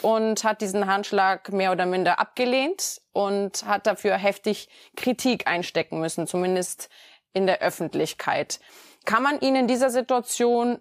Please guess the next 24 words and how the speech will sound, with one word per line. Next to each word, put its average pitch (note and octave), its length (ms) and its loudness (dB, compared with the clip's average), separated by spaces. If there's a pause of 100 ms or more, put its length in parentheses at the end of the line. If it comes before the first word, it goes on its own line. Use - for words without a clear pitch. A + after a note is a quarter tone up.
(120)
in A3+ 140 2
Schutz - 360 -2
nehmen? C4 380 2 (260)
Und A#3 400 0
wie A3 180 2
viel B3 160 2
Schuld B3 380 0
hat A#3 180 0
dann G#3+ 140 2
auch - 180 2
tatsächlich A3 540 -2
Christian A3 440 0
Streich F#3+ 800 -2 (140)
an A3+ 240 0
dieser A3 760 -2
Szene? A3+ 640 -2
Weil G#3+ 440 4 (100)
auch G#3 220 2 (100)
er G#3+ 320 6
weiß, G3+ 420 2
dass - 240 0
ein F#3+ 220 0
Jamal F#3+ 300 2
Musiala G3 600 2